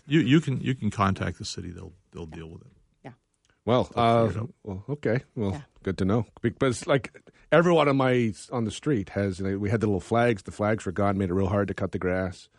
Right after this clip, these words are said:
Speaker 3: But, um, then now they're, they just put holes, and then they put, you know, it's, you know, it'd be nice if they would put the grass down, but I don't know where they've gone,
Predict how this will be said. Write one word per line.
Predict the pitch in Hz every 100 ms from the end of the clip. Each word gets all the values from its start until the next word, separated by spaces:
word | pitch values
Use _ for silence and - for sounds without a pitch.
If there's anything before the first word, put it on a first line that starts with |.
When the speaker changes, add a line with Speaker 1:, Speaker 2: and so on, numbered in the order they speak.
| _ _ _ _ -
Speaker 3:
But, | 92 - -
um, | 90 90 92 87 92 95 -
then | 104
now | 113 113
they're, | 113
they | 107
just | 127 -
put | 175
holes, | 175 208 131 - 127
and | 120
then | 120
they | 123
put, | 131 123
you | 117
know, | 110 107
it's, | 135 - -
you | 110
know, | 87
it'd | 90
be | 120
nice | 147 165 139
if | 120
they | 117
would | 104 107 90 - -
put | 113 -
the | 101
grass | 107 120 -
down, | 120 123 131
but | 120 104 90 - - _ _ -
I | 147
don't | 185
know |
where | 202 202
they've | 196 143
gone, | 160 135 82 82